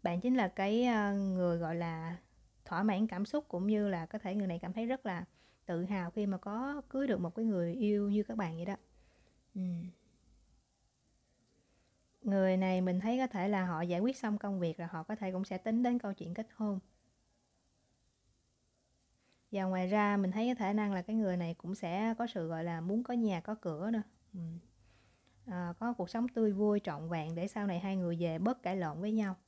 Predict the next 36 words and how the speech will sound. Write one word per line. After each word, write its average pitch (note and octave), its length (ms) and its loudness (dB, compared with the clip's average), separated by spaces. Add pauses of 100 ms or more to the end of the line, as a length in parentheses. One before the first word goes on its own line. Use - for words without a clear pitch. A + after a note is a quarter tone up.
<laughs> - 160 -14
về F3+ 260 4
vấn A3+ 220 4
đề F#3+ 200 6
cơm G3+ 240 0
áo A3 180 2
gạo E3+ 240 0
tiền. E3+ 220 0 (460)
Mình F#3+ 80 -2
thấy A#3+ 100 4
là A#3 80 4
như G3 200 2
vậy. E3 200 -2 (2500)
Người F#3 240 2
này F3+ 340 2
có A#3+ 160 0
khả G3 200 2
năng G3 400 2
như G3 140 2
mình E3+ 200 0
nói, F#3 280 -2
người A3 320 2
này E3 200 -2
toàn E3+ 260 -6
tâm F#3+ 220 -4
toàn E3+ 180 -6
ý A3 180 0
muốn A#3+ 220 2
cưới B3 300 2
ha. A3 160 2 (560)
À, F#3+ 300 -2
khao A3 220 0
khát B3+ 180 -4
cái B3+ 100 -2
điều F3+ 200 2
đó. G#3+ 380 -2